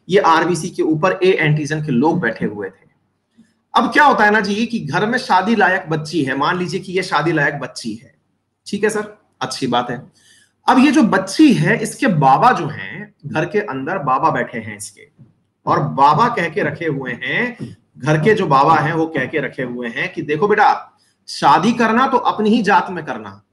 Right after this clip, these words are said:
और, और आन जात में शादी मत कर लेना है, मतलब दूसरी जात में, दूसरी community में शादी नहीं करोगी, अगर करोगी तो हमसे बुरा कोई नहीं होगा। बच्ची ने कहा, बोले, "बाबा, मैंने तो शादी करी ही नहीं, अभी तो मैं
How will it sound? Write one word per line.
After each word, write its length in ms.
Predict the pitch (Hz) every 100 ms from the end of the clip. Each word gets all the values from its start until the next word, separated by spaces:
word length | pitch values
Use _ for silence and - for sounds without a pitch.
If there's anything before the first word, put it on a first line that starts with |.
| _ -
और, 240 | 190 233
और 340 | 233 190 208 247
आन 360 | 185 185 208
जात 240 | 185 165 -
में 60 |
शादी 300 | 180 151 143
मत 260 | 170 143 143
कर 120 | 117 -
लेना 500 | 120 - - - 160
है, 220 | 277 285 - _ -
मतलब 260 | - 202 147
दूसरी 360 | 202 262 277
जात 360 | 226 175 185 196
में, 180 | 220 170
दूसरी 280 | 202 220 208
community 460 | 180 175 175 175
में 80 | 175
शादी 280 | 156 151 156
नहीं 240 | 127 147
करोगी, 420 | 196 220 233 311 311 - _ 185
अगर 180 | 226 233 -
करोगी 320 | 220 277 269
तो 100 | -
हमसे 400 | 151 190 226 254
बुरा 200 | 185 180
कोई 320 | 180 190 156
नहीं 180 | 120 104
होगा। 320 | 101 98 90 _ _ _ _ _ _
बच्ची 380 | 113 135 - 208
ने 80 | 202
कहा, 460 | 190 156 160 190 240 - - -
बोले, 160 | 180 226
"बाबा, 300 | 156 156 220
मैंने 200 | 208 226
तो 100 | 220
शादी 400 | - 170 175 226 -
करी 180 | 202 185
ही 140 | 208 269
नहीं, 260 | 202 208
अभी 220 | - - -
तो 120 | 214
मैं 120 | 226